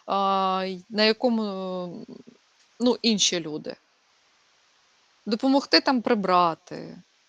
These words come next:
е, щось віднести, принести, ну, таку звичайну роботу, да, яку ко-, наприклад, королеви, там, принцеси не роблять.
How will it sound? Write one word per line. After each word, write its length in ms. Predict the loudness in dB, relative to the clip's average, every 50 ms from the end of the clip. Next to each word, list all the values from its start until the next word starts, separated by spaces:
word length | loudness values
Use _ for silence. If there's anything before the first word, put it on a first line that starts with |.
| _ _ _ _ _ _ _ -6
е, 500 | -4 -2 0 0 0 0 0 0 0 0 4
щось 280 | 4 4 4 4 0 0
віднести, 680 | 0 0 0 4 4 6 6 6 4 0 -6 -12 -14
принести, 1120 | -10 -6 -4 -2 0 0 2 2 2 2 0 0 -2 -2 -2 -4 -6 -6 -4 -4 -6 -6 -6
ну, 120 | -6 -6
таку 560 | -6 -6 -6 -2 -2 0 0 0 -2 -4 -4
звичайну 560 | -6 -4 -4 -2 0 0 0 0 0 -2 -6 -8
роботу, 340 | -4 0 0 0 2 0
да, 220 | 4 8 8 8 8
яку 300 | 8 4 0 -4 -8 -6
ко-, 180 | _ -6 -8
наприклад, 400 | -6 -6 -4 -4 -4 -4 -6 -8
королеви, 440 | -6 -6 -4 -2 2 2 2 2 0
там, 300 | -2 -4 -6 -6 -6 -12
принцеси 480 | -10 -10 -10 -6 -2 -2 -2 0 0 2
не 160 | 4 4 6
роблять. 500 | 6 6 4 2 0 -4 -6 -6 -8